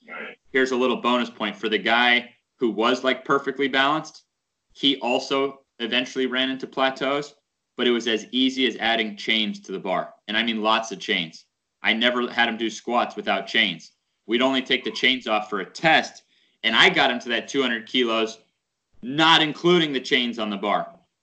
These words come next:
Speaker 2: So he actually couldn't, I got him stronger with a hundred pounds of chains on the bar than he could lift prior to training with me without even having chains on the bar. So that's just in a nutshell right there.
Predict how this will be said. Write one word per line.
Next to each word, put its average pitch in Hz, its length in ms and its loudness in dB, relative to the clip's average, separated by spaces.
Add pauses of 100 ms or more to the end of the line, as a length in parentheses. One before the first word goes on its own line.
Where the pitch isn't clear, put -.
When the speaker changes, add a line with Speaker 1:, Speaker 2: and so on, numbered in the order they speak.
(260)
Speaker 2:
So - 360 -2
he 160 280 4
actually 123 300 -2
couldn't, 151 460 -4 (280)
I 143 120 4
got 156 240 4
him 123 100 -4
stronger 123 840 -4 (280)
with 107 180 -4
a 107 40 -4
hundred 143 380 -4
pounds 123 280 0
of 98 120 -16
chains 135 380 -2
on 110 100 -6
the 104 60 -8
bar 98 420 0 (440)
than 117 140 -2
he 131 160 -2
could 113 220 -2
lift 131 380 -2
prior 131 840 2 (560)
to 120 120 -6
training 113 340 -4
with 107 160 -6
me 110 360 -4
without 127 440 2
even 123 180 0
having 98 340 -4
chains 90 380 -4
on 90 100 -8
the 90 80 -10
bar. 85 320 -6 (540)
So 113 400 -2 (840)
that's 131 240 0
just 120 180 -4
in 113 80 -2
a 104 60 -2
nutshell 110 520 -2
right 101 220 -2
there. 110 420 -2